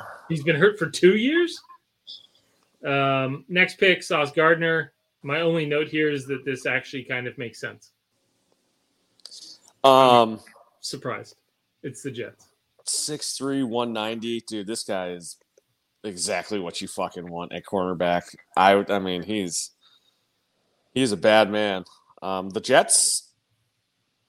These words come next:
Speaker 2: I mean, New, like, New York, I mean, they put up a bunch of graphics about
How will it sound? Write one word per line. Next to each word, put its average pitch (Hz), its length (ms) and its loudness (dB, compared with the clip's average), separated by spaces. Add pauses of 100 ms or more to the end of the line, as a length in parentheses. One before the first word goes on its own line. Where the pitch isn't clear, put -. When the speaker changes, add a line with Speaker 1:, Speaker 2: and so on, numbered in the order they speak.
(180)
Speaker 2:
I 98 120 -6
mean, 101 320 -10 (100)
New, 123 160 -2 (140)
like, 104 240 4
New 127 100 0
York, 156 320 4
I 117 60 0
mean, 110 160 -8
they 110 80 -6
put 135 160 0
up 123 80 -2
a 120 60 -6
bunch 123 180 -4
of 113 80 -8
graphics 123 360 2
about 110 200 0